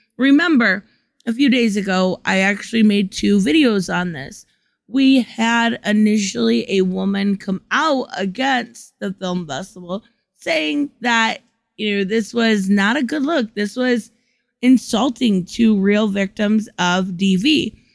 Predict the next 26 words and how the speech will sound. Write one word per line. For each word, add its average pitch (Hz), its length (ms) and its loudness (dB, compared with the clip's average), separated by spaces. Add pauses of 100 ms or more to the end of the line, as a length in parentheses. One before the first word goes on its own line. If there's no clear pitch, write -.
(120)
And 233 80 0
then 220 160 4
we 226 160 4
had 214 400 -2
a 208 180 0
couple 220 460 -4
people 233 500 -4
from 208 400 0
different 190 480 -4
organizations 185 920 -2
that 196 200 -6
help 190 380 -4
victims 220 680 -2 (320)
of 202 140 -2
abuse. 247 580 -2 (420)
And 311 400 0
they 269 160 0
said, 240 420 -2 (240)
mm, 302 300 -4 (720)
give 349 160 -2
or 294 80 2
take 208 320 -2
the 220 100 -2
same 202 300 2
thing, 185 380 2 (420)
but 277 340 0